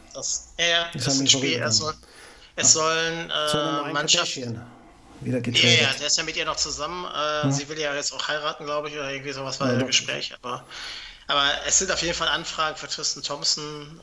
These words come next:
Speaker 1: ähm, heute wohl reingekommen, ob die, ob jemand den großen Vertrag nimmt.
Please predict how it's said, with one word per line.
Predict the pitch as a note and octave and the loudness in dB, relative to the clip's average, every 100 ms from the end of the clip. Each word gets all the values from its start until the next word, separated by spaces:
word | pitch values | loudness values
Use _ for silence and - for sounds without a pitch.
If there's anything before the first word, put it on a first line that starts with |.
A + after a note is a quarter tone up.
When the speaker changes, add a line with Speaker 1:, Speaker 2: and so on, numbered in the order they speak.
| - | -8
Speaker 1:
ähm, | C3 C3+ C3 C3 B2+ C3+ C3 - - - - _ - - - _ - - - - | -4 -4 -6 -8 -10 -14 -18 -20 -20 -20 -20 _ -20 -20 -20 _ -20 -16 -8 -2
heute | C#3+ - C3+ | 2 2 2
wohl | B2 | -2
reingekommen, | A2 C3+ B2+ A#2+ B2+ G#2+ G#2 - | 0 0 -2 -6 -8 -8 -14 -14
ob | - - | -10 -4
die, | C3+ C3 C3+ | 0 0 0
ob | C3 | -2
jemand | C#3+ C#3 | -2 -2
den | C3+ | -2
großen | C3 C3+ - | -4 0 0
Vertrag | B2+ C3 C3 | 0 -4 -6
nimmt. | C3 B2 - | -8 -8 -10